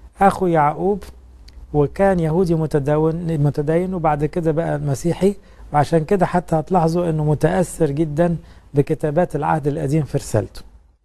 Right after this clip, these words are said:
يهوذا في الوقت ده كان مشغول بهرطقة أو بدعة ظهرت في نص القرن الأول، إن طلعوا ناس ادعوا ادعاءات وفلسفوا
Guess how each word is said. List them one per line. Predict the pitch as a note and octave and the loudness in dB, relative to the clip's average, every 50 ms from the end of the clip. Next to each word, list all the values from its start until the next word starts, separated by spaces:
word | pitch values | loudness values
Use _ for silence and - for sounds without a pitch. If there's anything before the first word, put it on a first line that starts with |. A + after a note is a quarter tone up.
| _ _ _ _ - | _ _ _ _ -8
يهوذا | D3+ D#3 D#3 F3 A#3+ C4+ A#3 B3 A#3 A3+ G#3+ | -6 -4 -2 -2 -2 0 2 2 2 2 2
في | F3+ D#3+ C3+ - F3+ | 0 -6 -8 -6 -4
الوقت | F#3 F#3+ A3+ A#3+ G#3+ E3 F#3 | -2 0 0 0 0 -2 -4
ده | F3+ F#3+ G#3 | -2 -2 -2
كان | F#3+ - F#3+ F#3+ F3+ | -2 0 -2 0 0
مشغول | F3 E3+ D3+ D#3 E3+ F#3 A3 A3+ G#3+ G3 F3+ G#3 - - - _ - - - - | 0 -2 -2 -2 -2 0 0 0 2 0 -2 -6 -10 -18 -20 _ -20 -20 -14 -10
بهرطقة | D3 C#3 C#3 C#3+ E3 E3 - - - - - - F#3 F3 | -6 -4 -2 0 0 -2 -2 0 -2 -2 0 0 -2 -2
أو | F3+ E3 D#3+ | 0 0 -2
بدعة | D#3 E3+ G#3+ F#3 F#3 D#3 D#3 | -2 -2 -2 -2 0 0 0
ظهرت | D#3+ D#3+ G3+ F#3+ F3+ E3+ E3 D#3+ D3 - - - - | 0 0 0 0 0 2 2 0 0 -2 -10 -16 -10
في | - - D#3 | -4 -2 0
نص | E3+ G3+ F3+ - - | 0 0 0 0 -2
القرن | D#3 C#3 - - G3+ F#3+ F#3+ F3+ | -2 -2 -2 -2 -2 -2 0 0
الأول، | D#3 D3+ E3 F3 F3+ F#3 F3+ F3 E3+ E3 E3+ - - - - - - | -2 -2 -2 -2 -2 0 0 0 0 -2 -4 -6 -14 -20 -10 -4 -2
إن | D#3+ D#3 D#3+ E3 | 0 2 2 0
طلعوا | D#3 - A#3+ B3 A#3+ G3 F3+ E3+ | 2 2 2 2 4 2 2 2
ناس | F3 G3+ G3+ G3 G3 F3+ - - - - - - - - - - - - | 0 0 0 2 2 0 0 -4 -8 -14 -16 -20 -20 -20 -20 -12 -6 -4
ادعوا | E3 D3+ D3+ D#3 A3 A#3 A3 G#3 F#3+ | -2 -2 0 2 2 4 4 2 0
ادعاءات | D#3 C#3+ D#3 C#3+ D3 D#3 D#3+ E3+ F#3 F#3+ F#3+ F3 - - - - - - - - - - - - - - - | 0 0 0 2 2 2 2 2 2 2 0 0 -2 -6 -14 -14 -16 -20 -20 -20 -20 -20 -20 -20 -12 -4 0
وفلسفوا | D3 D3+ C#3 - - D#3 D#3 D3 - A#3 A#3 - - G3 F#3+ F#3 | 2 2 2 2 0 0 0 0 2 0 0 2 2 2 2 2